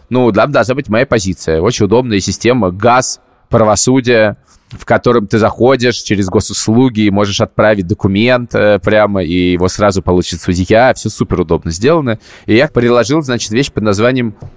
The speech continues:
«Отношение к предъявленному обвинению». И пока я начал писать, я думаю,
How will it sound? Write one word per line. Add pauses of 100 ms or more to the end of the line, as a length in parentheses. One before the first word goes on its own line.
(240)
«Отношение
к
предъявленному
обвинению». (460)
И
пока
я
начал
писать,
я
думаю,